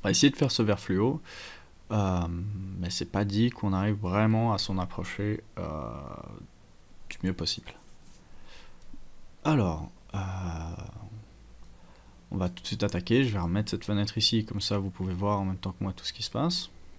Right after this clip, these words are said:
Voilà. On va attaquer par la couleur de base, qui est donc, euh, cette espèce de blanc ici.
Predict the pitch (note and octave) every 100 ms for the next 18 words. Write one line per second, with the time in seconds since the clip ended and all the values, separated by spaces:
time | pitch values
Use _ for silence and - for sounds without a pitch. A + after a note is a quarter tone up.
0 | - - - - E2+ F#2+ E4+ - - -
1 | - - - - - - - - - -
2 | - - - - - - C#3 D#3+ F3+ G#2
3 | A2+ C#3+ - - - - - - - -
4 | - C#3 D3+ - - G#2 G#2+ - D3+ D#3
5 | G#2+ F2 F#2 D3 C#3 - - - - F#2
6 | A#2 G2 G2+ C3+ - - - E2+ - -
7 | - - B2 A2 F#2+ F2+ G#2+ A#2+ F#2 -